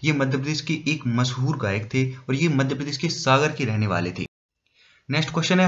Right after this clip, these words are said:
हाल ही में कब विश्व महासागरीय दिवस मनाया गया है? तो आठ जून को विश्व महासागरीय दिवस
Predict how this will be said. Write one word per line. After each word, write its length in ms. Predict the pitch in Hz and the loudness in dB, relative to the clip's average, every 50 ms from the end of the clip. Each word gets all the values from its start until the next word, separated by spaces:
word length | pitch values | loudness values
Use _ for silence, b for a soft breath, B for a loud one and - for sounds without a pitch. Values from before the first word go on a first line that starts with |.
| 165 127 | 4 4
हाल 180 | 135 135 135 | 4 2 2
ही 60 | 143 | 2
में 180 | 147 143 139 135 | 0 -2 -2 -2
कब 240 | 131 147 147 135 123 139 | 0 -2 0 0 2 0
विश्व 220 | 151 - - 151 | 0 0 0 0
महासागरीय 680 | 131 113 113 117 113 110 - 107 107 107 113 120 123 123 | 0 0 0 0 -2 -2 -2 -2 0 0 0 0 0 0
दिवस 300 | 107 107 107 110 110 107 | 0 0 0 0 -2 -2
मनाया 240 | 104 101 110 120 123 | -2 0 2 2 2
गया 200 | 123 131 131 131 | 4 4 4 4
है? 220 | 131 131 135 135 B B B B B B | 4 4 2 2 B B B B B B
तो 80 | - 160 151 - - | -4 -4 -2 2 2
आठ 220 | 139 151 160 135 | 4 4 4 2
जून 240 | - - 113 117 110 | 0 0 0 0 0
को 140 | 107 104 95 - - - - - 110 | 0 -2 -4 -6 -8 -16 -12 -8 -6
विश्व 680 | 107 110 135 - - 143 - - - 160 156 160 160 B B B 120 | -2 -2 -2 0 0 -2 -2 0 0 -2 -2 -2 -4 B B B 2
महासागरीय 760 | 123 127 131 131 - - - 127 117 110 107 107 107 110 107 | 4 6 6 6 4 2 2 0 0 0 2 2 2 2 2
दिवस 340 | 104 101 113 135 135 - | 0 2 0 0 0 -2